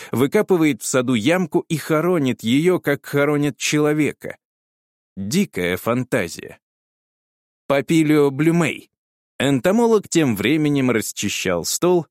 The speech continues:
собирая обрывки бумаги и расставляя коробки для просушки в аккуратные стопки.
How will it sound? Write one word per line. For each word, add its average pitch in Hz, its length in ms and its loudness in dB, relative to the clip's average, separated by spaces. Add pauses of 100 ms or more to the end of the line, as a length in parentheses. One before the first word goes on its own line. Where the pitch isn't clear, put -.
собирая 196 540 2
обрывки 113 420 -2
бумаги 147 480 -2
и 196 240 2
расставляя 139 640 0
коробки 123 500 -2
для 98 220 0
просушки 196 680 -2
в 208 140 2
аккуратные 123 800 0
стопки. - 600 -8